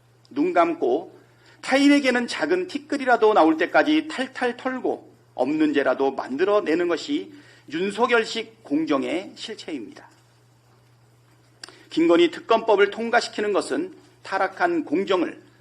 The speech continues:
바로 세우는 첫걸음입니다. 한동훈 국힘당 비대위원장은 김건희 방탄이 아니라 공정과 상식의 편에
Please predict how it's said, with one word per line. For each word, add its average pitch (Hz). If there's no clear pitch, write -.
바로 131
세우는 202
첫걸음입니다. 160
한동훈 202
국힘당 202
비대위원장은 185
김건희 147
방탄이 208
아니라 139
공정과 135
상식의 233
편에 160